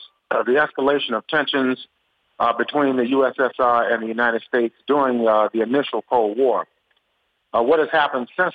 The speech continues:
then is that with the collapse of the Soviet Union in, uh, nineteen ninety-one, and of course their allies in Eastern Europe, uh, two years before, uh, we have seen a emergence of a unipolar,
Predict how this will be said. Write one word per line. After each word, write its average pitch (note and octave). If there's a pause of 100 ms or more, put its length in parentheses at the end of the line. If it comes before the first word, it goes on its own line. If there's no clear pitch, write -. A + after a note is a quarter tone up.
then A#2
is A#2
that A#2
with A#2
the A2
collapse D#3+
of B2
the A#2
Soviet A#2
Union A#2 (600)
in, A#2
uh, G#2+
nineteen B2+
ninety-one, A#2 (520)
and G#2+
of G#2 (100)
course B2+
their B2+
allies A#2
in A2
Eastern A2
Europe, A#2+ (120)
uh, G2+
two C#3
years A#2
before, G2 (720)
uh, A#2+ (340)
we C#3
have C3+
seen D#3
a A#2 (280)
emergence B2+
of A2+
a G#2+
unipolar, B2+